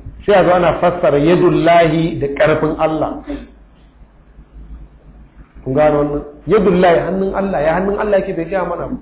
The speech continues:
Wai ƙoƙari yake a nuna cewa Allah bai da hannu saboda kar a siffanta Allah da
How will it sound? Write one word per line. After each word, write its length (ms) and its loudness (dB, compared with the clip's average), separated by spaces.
Wai 160 4
ƙoƙari 380 2
yake 280 2
a 140 0
nuna 220 2
cewa 260 2
Allah 320 2
bai 120 2
da 100 2
hannu 340 -2
saboda 300 -2
kar 120 -2
a 220 -4
siffanta 440 -6
Allah 240 0
da 80 -4